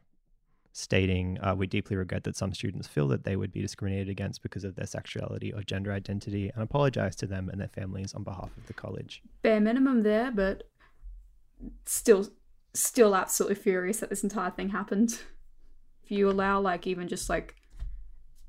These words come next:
Speaker 2: this small stuff to happen, it leads to even worse things. Like, and it just kinda shows that that whole fight to, like, sh-, prove out that we have a right to exist hasn't just ended now that,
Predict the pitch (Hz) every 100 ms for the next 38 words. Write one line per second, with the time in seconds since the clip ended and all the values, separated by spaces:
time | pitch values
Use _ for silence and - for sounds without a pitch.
0 | - - 202 - 220 190 196 - 190 180
1 | - 190 196 175 - 190 170 - 196 208
2 | 196 185 - - 220 190 190 185 180 170
3 | 175 - 190 170 170 - 180 175 - -
4 | - - - - 220 208 202 - 185 -
5 | 190 185 - 175 - - - 185 - -
6 | - - - - 208 202 - - - -
7 | - - - 190 175 - - - 180 170
8 | 160 - - - - 196 180 175 165 -
9 | - 185 190 190 180 - - - - _
10 | - 220 202 156 165 175 - 233 180 170
11 | 170 180 175 - - - - 202 - 196
12 | 196 208 - 190 185 - - 175 180 180
13 | 175 - 190 185 165 170 165 -